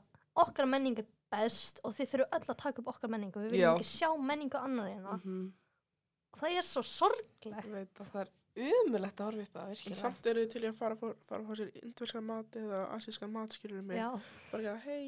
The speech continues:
Speaker 3: ég kom með asískan mat í heimsókn,“ nei, heim, skilurðu mig.
Speaker 1: <laughs>
Speaker 3: En, oh my god, ég get ekki, sko, ég er bara, ég hendla ekki,
Speaker 1: En
Speaker 3: sko.
Speaker 1: samt kvartaru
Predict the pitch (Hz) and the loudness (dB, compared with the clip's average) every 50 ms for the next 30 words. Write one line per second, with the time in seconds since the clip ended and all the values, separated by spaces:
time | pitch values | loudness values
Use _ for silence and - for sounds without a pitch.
0 | 254 247 247 - - 277 277 277 294 294 - - 302 302 294 302 311 302 302 294 | -8 -10 -12 -12 -12 -10 -8 -8 -8 -8 -8 -6 -6 -4 -4 -2 -2 -4 -4 -6
1 | - 285 269 285 269 269 - - 247 247 247 - 240 226 226 233 - - 247 233 | -6 -8 -6 -6 -6 -8 -6 -6 -6 -8 -8 -8 -8 -8 -8 -8 -8 -6 -6 -6
2 | 226 220 - 226 214 208 208 202 214 202 - - - 302 269 - - - - - | -6 -4 0 0 0 2 0 -2 -2 -2 -4 -4 -2 -2 -4 -4 -4 -10 -10 -10
3 | - - - - - - - 190 185 185 - _ _ _ _ - 233 233 - - | -10 -10 -12 -12 -12 -8 -6 -6 -6 -6 -10 _ _ _ _ -14 -14 -12 -14 -16
4 | 254 - 269 240 - - - - - - - - 214 208 208 196 185 - - 175 | -10 -10 -10 -10 -10 -16 -18 -18 -20 -20 -16 -14 -12 -10 -10 -10 -10 -10 -10 -8
5 | 175 175 170 - 180 - - 165 170 175 175 - 175 - - 190 185 190 185 - | -8 -8 -10 -12 -16 -14 -12 -12 -12 -12 -10 -10 -10 -8 -6 -6 -6 -6 -8 -8
6 | 190 190 185 185 185 190 185 190 180 - 175 262 254 247 - 311 302 262 - - | -8 -8 -6 -6 -6 -6 -8 -8 -8 -4 -2 0 0 4 6 6 4 4 0 -10
7 | - - - 285 269 - - - - 254 226 220 | -14 2 4 4 4 4 0 -2 0 2 2 2